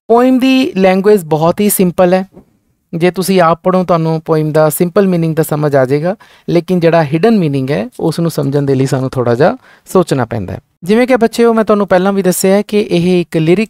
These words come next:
ਪੋਇਮ ਹੈ, ਇਸ ਦੀ ਆਪਾਂ ਰਾਈਮਿੰਗ ਕਰ ਸਕਦੇ ਹਾਂ। ਤਾਂ ਚਲੋ ਕਰਕੇ ਦੇਖਦੇ ਹਾਂ। ਪਹਿਲੀ ਲਾਈਨ ਦਾ ਲਾਸਟ ਵਰਡ ਹੈ ਜੀ behold, ਆਪਾਂ ਇਸ ਨੂੰ ਏ ਸਾਊਂਡ ਦਿੰਦੇ ਹਾਂ।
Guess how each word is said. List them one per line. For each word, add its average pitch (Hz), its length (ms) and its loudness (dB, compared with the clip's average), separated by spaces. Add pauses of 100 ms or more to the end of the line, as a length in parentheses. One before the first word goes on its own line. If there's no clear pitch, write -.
ਪੋਇਮ 170 280 0
ਹੈ, 170 260 -2 (440)
ਇਸ 156 180 0
ਦੀ 165 120 0
ਆਪਾਂ 151 260 0
ਰਾਈਮਿੰਗ 147 300 0
ਕਰ 160 160 2
ਸਕਦੇ 156 320 -2
ਹਾਂ। 165 80 -2
ਤਾਂ 175 100 2
ਚਲੋ 170 220 0
ਕਰਕੇ 170 300 0
ਦੇਖਦੇ 160 380 0
ਹਾਂ। 214 120 -4 (240)
ਪਹਿਲੀ 202 280 2
ਲਾਈਨ 202 280 0
ਦਾ 190 480 2
ਲਾਸਟ 156 420 0
ਵਰਡ 180 160 2
ਹੈ 175 80 4
ਜੀ 170 160 0 (100)
behold, 180 320 2 (140)
ਆਪਾਂ 170 280 0
ਇਸ 165 200 -2
ਨੂੰ 165 300 -4 (260)
ਏ 185 200 4
ਸਾਊਂਡ 135 360 -2
ਦਿੰਦੇ 135 300 -2
ਹਾਂ। 185 120 -6